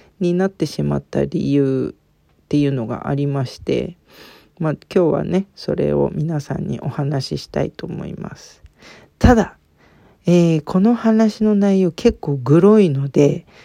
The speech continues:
お食事中の方は一旦止めてください。で、特に、まあ、食事をされてないのであれば、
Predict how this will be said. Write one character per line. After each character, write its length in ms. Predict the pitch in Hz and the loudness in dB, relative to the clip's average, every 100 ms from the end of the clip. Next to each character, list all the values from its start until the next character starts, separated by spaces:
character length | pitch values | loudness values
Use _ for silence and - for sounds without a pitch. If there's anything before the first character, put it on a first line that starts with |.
| - _ - | -20 _ -12
お 120 | - | -6
食 380 | 147 240 240 254 | 2 2 2 2
事 200 | 240 240 | 2 0
中 320 | 240 - 240 | 0 0 2
の 160 | 240 240 | 2 -2
方 440 | 233 226 - 233 | -4 -10 -2 0
は 420 | 202 170 175 147 - _ _ _ | 2 2 2 0 -6 _ _ _
一 140 | - 196 | -4 -4
旦 320 | - 240 185 | 0 0 0
止 140 | - | -2
め 140 | 147 160 | -2 -2
て 120 | - | -2
く 160 | 180 180 | -2 0
だ 140 | 175 | 0
さ 160 | - 165 | 0 2
い。 60 | - - - - - _ _ - - - - - _ | 4 2 -2 -18 -20 _ _ -20 -20 -20 -20 -20 _
で、 260 | 208 202 196 | 2 4 4
特 380 | 196 269 - 214 | 2 0 4 4
に、 440 | 196 214 202 151 | 4 4 2 0
ま 240 | - 180 160 | -2 -2 -2
あ、 40 | |
食 360 | 143 160 147 165 | -2 -4 0 -2
事 160 | 151 | 0
を 100 | 165 | 0
さ 180 | 160 - | 0 0
れ 140 | 151 156 | 0 0
て 200 | - 160 | -2 -2
な 200 | 180 214 | 0 2
い 140 | 208 | 2
の 160 | 190 180 | 0 0
で 120 | 185 | 0
あ 100 | 190 | 2
れ 180 | 190 190 | 0 -2
ば、 580 | 220 269 277 233 175 | -2 0 2 0 0